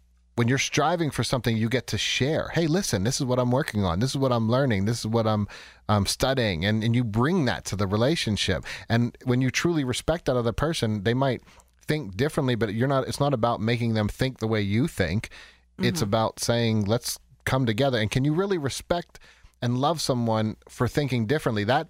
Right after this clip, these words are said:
Speaker 1: really takes some ego strength on your own, which again comes back to you working on yourself.
Speaker 2: Definitely. I like that. I, we always seem to come back to, "Let's start with you first, ourselves, and o-, we can only grow from there."
Speaker 1: Yes.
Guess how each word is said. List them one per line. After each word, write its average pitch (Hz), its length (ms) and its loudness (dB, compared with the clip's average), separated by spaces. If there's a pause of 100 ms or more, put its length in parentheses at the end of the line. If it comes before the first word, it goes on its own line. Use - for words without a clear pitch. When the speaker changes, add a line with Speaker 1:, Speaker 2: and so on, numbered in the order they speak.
(400)
Speaker 1:
really 135 300 0
takes 123 340 -4
some 107 220 -2
ego 127 320 0
strength - 380 -2
on 101 160 0
your 98 180 0
own, 131 320 2
which 95 160 -4
again 107 320 0
comes 98 180 -2
back 104 220 0
to - 100 -2
you 104 60 2
working 107 260 0
on 78 140 -2
yourself. - 500 -6 (480)
Speaker 2:
Definitely. - 400 -8 (580)
I 180 60 -4
like 170 160 -2
that. 120 200 -8 (420)
I, - 180 0
we 170 160 0
always 175 200 0
seem 175 180 -6
to - 60 -12
come 170 180 -6
back 165 240 0
to, 147 320 -6 (340)
"Let's 170 140 -2
start 165 260 0
with 170 200 -8
you 175 100 -4
first, - 560 -2
ourselves, 175 600 -2 (340)
and 160 120 -2
o-, 151 140 -2
we 160 100 -10
can 160 120 -6
only 156 140 -4
grow 156 140 0
from 143 200 -8
there." 135 240 -10 (280)
Speaker 1:
Yes. 101 520 0